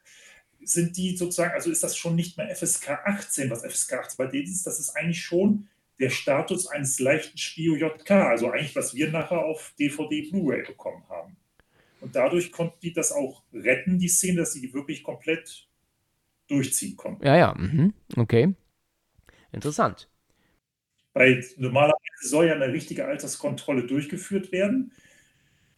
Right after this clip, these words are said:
Speaker 1: Manche Kinos sind da ein bisschen schlampig, sag ich mal. Aber
Speaker 2: Ja.
Speaker 1: eigentlich sollte der Originalvorfall sein, gerade bei solchen Extremfilmen, siehe auch damals John Rambo oder so,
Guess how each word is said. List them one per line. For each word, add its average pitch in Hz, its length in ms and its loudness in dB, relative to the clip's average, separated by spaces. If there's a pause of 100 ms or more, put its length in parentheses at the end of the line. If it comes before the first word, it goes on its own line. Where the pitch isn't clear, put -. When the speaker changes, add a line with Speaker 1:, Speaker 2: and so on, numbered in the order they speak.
Speaker 1:
Manche 139 320 0
Kinos 156 440 -4
sind 135 160 -10
da 135 80 -2
ein 113 60 -6
bisschen - 220 -14
schlampig, 151 480 -2
sag 190 220 -2
ich 202 140 -6
mal. 202 380 2 (1500)
Aber - 200 0
Speaker 2:
Ja. 120 80 2
Speaker 1:
eigentlich 202 320 8
sollte 170 260 2
der - 140 -16
Originalvorfall 151 800 0
sein, 147 320 -2
gerade 123 300 -2
bei 123 100 -2
solchen 113 200 -2
Extremfilmen, 151 920 -4 (180)
siehe 123 340 4
auch - 160 -4
damals 117 440 2
John 95 200 -4
Rambo 151 440 2
oder 131 140 -2
so, 135 340 -4